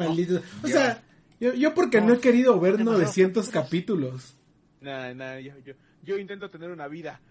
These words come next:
Speaker 2: fuera del anime, <laughs> así que no.
Speaker 1: Pero, pero sí lo sigo, sí lo sigo, sí, sí he visto. Pero bueno, ¿qué más, Choco? ¿Qué más tenemos el día de hoy?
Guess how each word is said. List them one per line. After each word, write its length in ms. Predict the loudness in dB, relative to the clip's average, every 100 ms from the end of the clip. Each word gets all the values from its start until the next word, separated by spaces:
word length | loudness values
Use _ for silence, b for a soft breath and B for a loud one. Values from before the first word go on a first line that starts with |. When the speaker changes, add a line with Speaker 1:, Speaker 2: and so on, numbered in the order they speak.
| _
Speaker 2:
fuera 240 | -18 -16
del 180 | -16 -18
anime, 300 | -18 -20 -20
<laughs> 80 | -20
así 200 | -18 -18
que 200 | -18 -16
no. 280 | -14 -14 -16 -20 _ b b b b b -20 _ _ _ _ -14
Speaker 1:
Pero, 220 | -6 -4 -4
pero 180 | -2 -2
sí 120 | 0
lo 100 | -2
sigo, 300 | 2 0 0
sí 100 | -4
lo 100 | -6
sigo, 240 | -6 -8
sí, 160 | -6 -6
sí 100 | -4
he 40 | -6
visto. 220 | -6 -6
Pero 140 | -2
bueno, 240 | 0 -2 -8 b b b
¿qué 120 | 2
más, 180 | 2 2
Choco? 260 | 0 -2
¿Qué 100 | -2
más 140 | -2 -2
tenemos 240 | -4 -4
el 80 | -6
día 100 | -4
de 60 | -4
hoy? 160 | -6